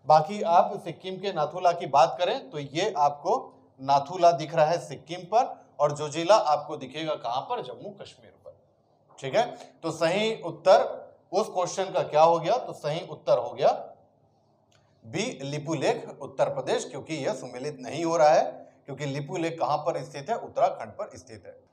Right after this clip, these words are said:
तो इस प्रकार से इस पहले video पर हम इतने ही question को देखते हैं, बाकी topic पर question आगे और video पर आपके सामने आ जाएंगे।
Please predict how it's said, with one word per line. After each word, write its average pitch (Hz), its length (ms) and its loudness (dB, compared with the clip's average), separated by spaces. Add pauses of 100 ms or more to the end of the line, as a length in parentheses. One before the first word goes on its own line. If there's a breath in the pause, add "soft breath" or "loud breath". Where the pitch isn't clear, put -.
तो 185 120 6
इस 220 240 0
प्रकार 202 380 4
से 262 180 0
इस - 100 -6
पहले 180 320 4
video 165 420 -2
पर 226 280 4
हम 180 260 -6
इतने 156 260 -10
ही 196 100 -4
question 165 400 -6
को 175 100 -4
देखते 147 300 -6
हैं, 190 220 -6 (320)
बाकी 143 340 2
topic 151 400 2
पर - 120 -2
question 202 480 -6 (160)
आगे 139 320 0
और 143 240 4
video 147 260 -8
पर 151 240 2
आपके 131 280 2
सामने 139 340 -6
आ 120 140 -2
जाएंगे। 139 400 -4